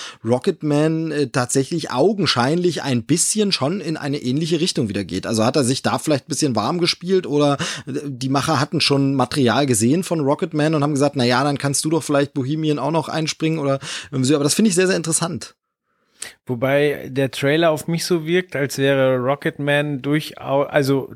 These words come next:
Speaker 2: zweierlei. Und zwar zum einen ehrlicher und zum anderen fantastischer.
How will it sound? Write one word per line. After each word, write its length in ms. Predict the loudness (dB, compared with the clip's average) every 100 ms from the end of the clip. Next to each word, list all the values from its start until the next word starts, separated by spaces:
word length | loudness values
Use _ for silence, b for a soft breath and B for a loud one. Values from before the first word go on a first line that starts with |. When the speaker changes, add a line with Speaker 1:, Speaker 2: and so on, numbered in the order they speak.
| -8
Speaker 2:
zweierlei. 840 | -4 2 4 4 2 -2 -6 -8 -8
Und 160 | -6
zwar 280 | -4 0 0
zum 200 | 0 -2
einen 260 | 0 0 0
ehrlicher 760 | -2 0 0 0 0 0 0
und 160 | -2 -4
zum 180 | -2 -4
anderen 300 | -2 -2 -2
fantastischer. 840 | -2 -4 -2 -4 -2 -4 -4 -8